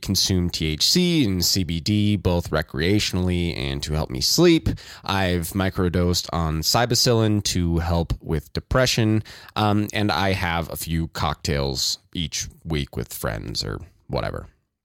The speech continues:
Beyond that, this isn't like Joe Rogan podcast. You know, I'm not gonna drone on about substances I'm not qualified to speak about.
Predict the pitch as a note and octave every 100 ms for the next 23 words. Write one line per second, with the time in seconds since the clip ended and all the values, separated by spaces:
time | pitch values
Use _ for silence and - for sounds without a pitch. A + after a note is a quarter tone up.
0 | _ _ _ _ _ _ - - _ _
1 | - G#2+ A2 A#2+ A#2+ B2 - A#2+ C#3 E3+
2 | C#3+ C3 - A2 G2+ - F2+ G#2 G#2+ F2+
3 | F#2 F2+ D#2 C#2+ - - D#2 D2+ - C2+
4 | - - - - - - - D#2 D2 F2+
5 | F#2+ G#2+ F#2 - F#2 G2 G#2 G2 F#2+ F#2+
6 | F#2+ F2 F2 - F#2+ E2+ F2+ E2+ F2+ E2+
7 | - - - G#2 G#2+ F2 - F#2+ A2 G#2+
8 | G2+ - F2+ E2 - F2+ - F2 D#2 D2+
9 | B1+ A#1 -